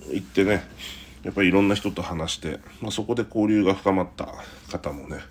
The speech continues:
たくさんいます。まあ、オルカプロジェクトさんなんかはね、ほんとその時にね、話して、そこから、ね、今はだいぶ仲良くなって、っていう感じなんでね、まあ、一緒に錦鯉もやったりするような仲なんですけど、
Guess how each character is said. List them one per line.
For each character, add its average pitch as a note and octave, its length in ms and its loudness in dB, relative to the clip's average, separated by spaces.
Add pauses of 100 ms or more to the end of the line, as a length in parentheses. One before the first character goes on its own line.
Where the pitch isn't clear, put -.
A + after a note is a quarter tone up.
(600)
た F2 120 -10
く - 80 -14
さ F2 120 -2
ん E2 60 2
い D#2 40 -2
ま D#2 120 -6
す。 - 260 -14
ま G2+ 120 0
あ、 G2 40 2
オ F#2+ 80 4
ル G2 80 -2
カ B2 140 -6
プ A2+ 100 -6
ロ A#2 80 0
ジ G2+ 100 0
ェ G2 40 -2
ク - 60 -12
ト - 80 -14
さ - 140 -10
ん C#2+ 80 -10
な D2 80 -8
ん C#2+ 80 -10
か - 120 -16
は D#2 100 -12
ね、 D#2 80 -8
ほ E2+ 120 -8
ん D#2+ 40 -4
と - 80 -8
そ F#2 140 0
の F2+ 60 0
時 F2 220 -4
に C2+ 160 -10
ね、 D2 120 -10 (920)
話 - 320 -8
し - 60 -10
て、 F#2 80 -12
そ E2+ 140 -8
こ F2+ 140 -6
か F2+ 120 4
ら、 F2 240 6 (420)
ね、 F2+ 160 0
今 F2+ 160 2
は - 80 -10
だ E2 140 -4
い E2 60 -2
ぶ E2 120 -2
仲 E2 220 -4
良 C#2+ 60 -10
く D2 100 -12
な C#2 80 -12
っ - 20 -18
て、 - 180 -18
っ - 120 -14 (1600)
て D#2 100 -8
い - 20 -4
う D2 60 -6
感 D#2 200 -6
じ C#2 100 -10
な D2+ 120 -4
ん C#2 60 -8
で D2 100 -14
ね、 D2 260 -10
ま - 140 -4
あ、 - 20 2
一 F2 80 -2
緒 F#2 140 0
に F2+ 80 4
錦 F2 320 0
鯉 E2 100 2
も C#2 80 -6
や C#2 60 -12
っ - 40 -14
た - 140 -10
り C#2+ 60 -12
す - 140 -16
る C#2+ 60 -6
よ C#2 60 -8
う - 20 -10
な C2+ 100 -12
仲 C#2+ 260 -10
な C#2 80 -14
ん C#2 100 -16
で C#2+ 60 -14
す - 100 -12
け C#2+ 60 -12
ど、 C2+ 200 -12